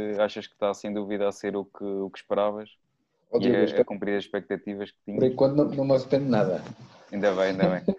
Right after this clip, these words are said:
Speaker 2: <laughs> Mas nota-se que é, é, é bastante diferente daquilo que é uma, uma vida normal, digamos assim. Porquê que eu digo isto? Porque tu tens de te dedicar muito, hum, a estudar muito.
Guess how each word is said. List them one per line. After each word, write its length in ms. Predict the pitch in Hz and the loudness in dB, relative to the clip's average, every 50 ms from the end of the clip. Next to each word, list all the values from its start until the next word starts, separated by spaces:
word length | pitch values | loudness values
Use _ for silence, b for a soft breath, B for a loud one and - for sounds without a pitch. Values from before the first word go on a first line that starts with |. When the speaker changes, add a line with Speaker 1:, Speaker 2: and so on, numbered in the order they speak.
| - | -2
Speaker 2:
<laughs> 760 | - - - 101 - - - - - - - - - - - - | 0 0 0 0 0 -4 -8 -14 -14 -14 -14 -12 -14 -14 -14 -4
Mas 240 | - 107 113 113 113 | 0 2 2 4 4
nota-se 400 | 123 127 127 127 127 - 131 - | 4 4 4 6 4 4 0 0
que 100 | - 139 | 2 2
é, 40 | 127 123 117 120 | 2 2 2 0
é, 100 | 117 113 | 2 2
é 240 | 110 104 95 117 110 | 2 2 0 0 0
bastante 400 | 110 113 110 - 120 120 117 104 | 0 0 -2 -2 -6 -6 -6 -8
diferente 500 | - - - 104 107 107 107 101 - 104 | -8 -10 -6 -4 -2 -2 -2 -4 -6 -8
daquilo 280 | 101 - - 110 101 | -8 -8 -8 -10 -12
que 180 | - - 107 104 | -4 -2 0 2
é 160 | 101 101 101 | 2 2 0
uma, 240 | 98 101 98 95 98 - | -2 -2 -4 -6 -8 -10
uma 260 | 95 95 107 101 98 | -8 -6 -4 -4 -4
vida 340 | 95 - 104 104 107 104 98 | -6 -6 -6 -4 -2 -2 -2
normal, 480 | 98 98 98 98 98 98 95 92 92 | -2 -2 -2 0 0 0 -2 -2 -2
digamos 260 | 92 92 95 98 95 95 | -6 -8 -10 -10 -10 -10
assim. 280 | 95 - - 95 87 82 - - _ _ _ _ _ _ _ _ _ _ _ _ _ _ _ _ _ _ _ _ | -14 -18 -18 -18 -18 -18 -20 -20 _ _ _ _ _ _ _ _ _ _ _ _ _ _ _ _ _ _ _ _
Porquê 360 | - 110 104 - - 101 95 | -2 -2 -2 0 0 -2 -2
que 120 | - - | -2 -4
eu 60 | 98 92 | -6 -4
digo 180 | 95 90 87 | -4 -4 -4
isto? 180 | 87 85 - - - | -4 -6 -8 -10 -10
Porque 560 | 101 101 101 - 110 110 110 113 107 101 104 - - | -12 -12 -6 -2 0 2 2 2 0 -2 -6 -12 -12
tu 240 | - 110 107 110 110 | -10 -10 -10 -10 -10
tens 300 | - - 123 123 120 - | -6 -4 -4 -4 -4 -6
de 80 | - | -10
te 80 | - 117 | -10 -8
dedicar 280 | 117 110 - 117 113 110 110 | -6 -4 0 2 2 2 2
muito, 280 | 113 110 101 101 - - - - - _ - - - | 0 -2 -2 -4 -8 -14 -20 -20 -20 _ -8 -6 -4
hum, 640 | 104 98 98 98 98 98 95 98 98 98 104 107 - - _ _ _ _ _ _ _ _ _ _ _ _ _ _ _ _ _ _ - | -2 0 0 0 0 0 0 -2 -2 -2 -4 -8 -12 -16 _ _ _ _ _ _ _ _ _ _ _ _ _ _ _ _ _ _ -8
a 40 | |
estudar 320 | 107 - - 110 110 117 113 | -8 -8 -4 0 2 4 4
muito. 400 | 113 110 104 98 98 90 - | 4 2 2 0 -2 -4 -6